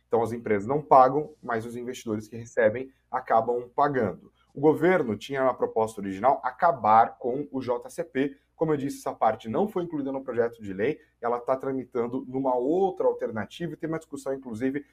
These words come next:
sobre moderar a proposta, ao invés de finalizar o J C P, alterar o regramento pra permitir, inclusive, com que instituições financeiras continuem tendo acesso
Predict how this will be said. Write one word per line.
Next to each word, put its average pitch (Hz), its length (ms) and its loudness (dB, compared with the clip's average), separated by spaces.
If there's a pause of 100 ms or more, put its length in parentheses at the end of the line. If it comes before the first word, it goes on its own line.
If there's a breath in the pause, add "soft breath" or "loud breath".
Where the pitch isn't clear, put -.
sobre 135 300 0
moderar 135 500 4
a 127 60 2
proposta, 135 540 0
ao 113 80 -2
invés 131 200 0
de 135 80 -10
finalizar 127 760 2
o 127 80 2
J 120 140 -10
C 110 140 -12
P, 143 300 -2 (200 loud breath)
alterar 135 640 4
o - 40 -12
regramento 123 560 -4
pra 117 100 -8
permitir, 123 440 -8
inclusive, 143 340 -6
com 160 120 -10
que 147 160 -10
instituições 135 520 -10
financeiras 123 420 -8
continuem 135 480 -6
tendo 127 160 -10
acesso 120 400 -2